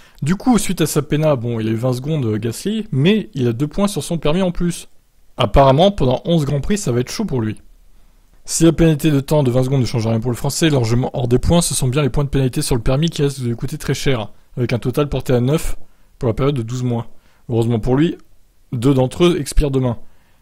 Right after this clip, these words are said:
ce qui fait qu'il lui restera sept points sur douze à ne pas dépasser sur sa licence pour éviter une course de suspension. Son total ne pourra plus évoluer à la baisse jusqu'au vingt-deux mai de l'année prochaine, ce qui signifie qu'il sera à cinq points d'une suspension pour onze courses au moins,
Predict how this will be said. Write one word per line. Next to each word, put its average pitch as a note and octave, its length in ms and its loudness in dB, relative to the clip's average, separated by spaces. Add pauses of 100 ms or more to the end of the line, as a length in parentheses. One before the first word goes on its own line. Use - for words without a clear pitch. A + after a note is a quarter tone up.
(120)
ce - 140 -16
qui G#2 100 -6
fait B2+ 160 0
qu'il G#2+ 180 -4
lui G#2+ 80 -4
restera A#2+ 420 -2
sept B2 260 -8
points D3 180 -4
sur C3+ 180 -6
douze A2+ 340 -6 (420)
à A#2+ 40 -2
ne A2+ 80 0
pas A#2 120 -2
dépasser A#2 340 -4
sur - 20 -6
sa - 180 -6
licence E3 340 -2
pour C3 140 -2
éviter A#2 220 -4
une C#3+ 80 -4
course D3+ 160 -6
de B2+ 60 -8
suspension. C3 500 -10 (600)
Son A#2 220 -2
total D#3+ 380 2
ne C3 60 0
pourra B2+ 260 0
plus - 160 0
évoluer C#3+ 320 0
à C#3 40 4
la C3+ 100 2
baisse B2 340 -4
jusqu'au B2 360 -6
vingt-deux C#3 460 -2
mai E3 320 -2 (400)
de A#2 80 -2
l'année A#2 160 2
prochaine, C#3 320 -2
ce - 100 -8
qui B2 120 -8
signifie C#3 480 -4 (440)
qu'il A#2+ 120 -8
sera C#3 240 2
à - 20 2
cinq E3 300 0
points F#3 120 0
d'une D3 120 0
suspension E3 560 -4 (560)
pour C3+ 200 -4
onze E3+ 200 0
courses F#3+ 260 -2
au D3 40 2
moins, C3 200 0